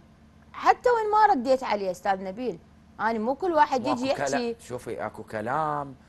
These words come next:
Speaker 2: ممكن يسيء لجنابك ويسيء لغيرك ولغيرك، وانت بنفس الوقت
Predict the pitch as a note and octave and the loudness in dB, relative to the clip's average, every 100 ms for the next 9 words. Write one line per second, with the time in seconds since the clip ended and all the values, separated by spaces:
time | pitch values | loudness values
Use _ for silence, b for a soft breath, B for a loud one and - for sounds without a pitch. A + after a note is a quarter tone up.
0 | b - B2+ A#2+ B2+ B2 A2 A#2 A2 - | b -12 -12 -10 -10 -10 -12 -14 -12 -12
1 | C#3 C3+ A2 A#2 G2+ A2 G#2+ C3 D3+ D3 | -10 -10 -10 -10 -6 -6 -4 -2 -2 -4
2 | C#3 B2 A#2+ - A#2+ F#2+ A2 G2 A#2+ D3 | -10 -12 -12 -10 -12 -10 -10 -6 -2 0
3 | E3 D3+ C#3+ B2+ A2 C3 D#3+ D#3 - B | 0 -4 -8 -10 -6 -4 -4 -6 -10 B
4 | B B B2+ B2+ E3 - E3 D3+ - C#3 | B B -12 -8 -10 -8 -10 -8 -12 -8
5 | E3 E3+ F#3+ F3+ - | -8 -6 -8 -8 -8